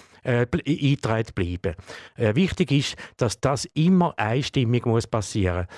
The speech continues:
Äh, und in der Praxis heisst das, dass die Erben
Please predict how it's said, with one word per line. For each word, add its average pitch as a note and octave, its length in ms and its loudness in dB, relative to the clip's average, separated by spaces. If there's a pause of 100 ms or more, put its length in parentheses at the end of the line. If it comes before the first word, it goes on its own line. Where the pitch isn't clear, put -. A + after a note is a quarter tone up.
(220)
Äh, G#2+ 200 0
und A#2 180 2
in A2+ 60 2
der G#2+ 80 2
Praxis B2 460 -4
heisst A#2+ 280 0
das, A#2 80 2
dass G2+ 220 -2
die A2 80 0
Erben A#2+ 320 0